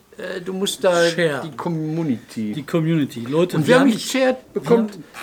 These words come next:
Speaker 1: bekommt, ich verlose hier einen so ein Emoji aus dem Supermarkt. Hier, da musst du sonst für fünfzehn Euro einkaufen gehen.
Speaker 2: Wir
Speaker 1: Das sind
Speaker 2: haben totalen Redestau, wie ihr gerade auch merkt.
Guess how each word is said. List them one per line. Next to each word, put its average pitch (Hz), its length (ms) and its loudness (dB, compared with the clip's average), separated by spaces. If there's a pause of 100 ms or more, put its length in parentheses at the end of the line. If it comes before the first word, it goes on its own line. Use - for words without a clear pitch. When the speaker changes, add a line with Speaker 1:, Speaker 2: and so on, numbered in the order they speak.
(140)
Speaker 1:
bekommt, 214 320 2 (240)
ich - 60 -14
verlose 196 400 4
hier 185 180 4
einen 202 160 4
so 190 80 0
ein 190 180 -2 (400)
Emoji 185 480 4
aus 147 160 4
dem 151 100 -6
Supermarkt. 120 720 -2
Hier, 139 240 0 (560)
da 135 120 -2
musst 147 200 -4
du 156 40 -8
sonst 156 240 -4
für 147 140 -6
fünfzehn - 520 -4
Euro 160 260 2
einkaufen 123 540 -2
gehen. 120 140 -2
Speaker 2:
Wir 160 80 2
Speaker 1:
Das 139 80 0
sind 165 80 0
Speaker 2:
haben 202 420 0
totalen 208 580 -8
Redestau, 156 580 -10
wie 117 100 -14
ihr 117 100 -14
gerade - 260 -14
auch - 180 -16
merkt. 135 300 -8